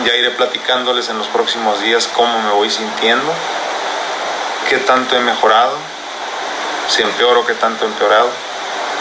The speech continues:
Y también platicarles un poco de lo, de los tratamientos que voy a hacerme,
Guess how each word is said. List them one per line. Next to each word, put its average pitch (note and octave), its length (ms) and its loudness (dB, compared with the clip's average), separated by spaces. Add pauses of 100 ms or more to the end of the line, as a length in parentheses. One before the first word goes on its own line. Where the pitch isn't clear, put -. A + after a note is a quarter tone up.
(1000)
Y A2+ 640 2 (500)
también B2 220 2
platicarles C#3+ 540 2
un - 80 -4
poco D3 340 4
de A#2+ 140 2
lo, G#2+ 240 2
de A2 160 2
los G#2 220 0
tratamientos A#2+ 800 2
que A2+ 120 0
voy G#2+ 260 4
a G#2+ 160 4
hacerme, G#2+ 500 2